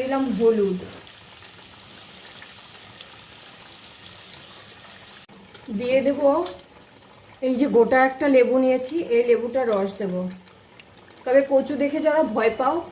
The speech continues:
তারা কিন্তু এইটা খেতেই পারো, কারণ এতে কিন্তু একটুও গলা ধরবে না। এই ট-, টকে হচ্ছে কচুর যে চুলকানির যে ভাবটা থাকে সেটা কেটে যাবে। দিয়ে দিলাম লেবুর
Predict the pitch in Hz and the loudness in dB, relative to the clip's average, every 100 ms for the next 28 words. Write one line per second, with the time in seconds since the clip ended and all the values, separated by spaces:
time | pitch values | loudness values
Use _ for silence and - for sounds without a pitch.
0 | 277 254 262 294 285 311 262 226 269 269 | -4 0 0 0 -2 2 2 2 0 -2
1 | 247 269 277 277 294 311 247 247 240 220 | -6 -6 -4 -2 -2 -4 -6 -6 -4 -2
2 | 254 254 254 269 233 - 277 277 220 202 | -4 -6 -6 -4 -4 -4 -6 -2 0 0
3 | 208 208 180 180 190 - - - - - | -2 -6 -6 -8 -10 -16 -20 -20 -20 -20
4 | - - - - - 220 240 254 - - | -20 -20 -20 -20 -8 0 0 0 -8 -6
5 | 208 170 175 185 - 262 262 302 294 277 | -4 -2 -2 -4 0 0 0 -2 -6 -6
6 | 277 277 277 269 262 247 277 269 247 226 | -6 -4 -4 -2 -4 -4 -4 -6 -6 -10
7 | - - 214 190 196 233 240 233 220 208 | -14 -18 -16 -10 -2 2 2 2 -2 -6
8 | 262 247 277 277 285 277 226 220 208 269 | -10 -8 -4 -4 -4 -4 -6 -6 -6 -8
9 | 277 277 233 175 165 233 208 196 180 175 | -8 -6 -6 -4 -6 -4 -4 -2 -4 -4
10 | 190 - - - - - - - - - | -8 -10 -16 -20 -20 -20 -20 -20 -18 -18
11 | - - - 196 - - 190 - - 185 | -20 -20 -20 -20 -20 -20 -18 -18 -16 -16
12 | - 226 240 254 254 240 214 214 | -10 -4 -2 0 -2 -2 -2 0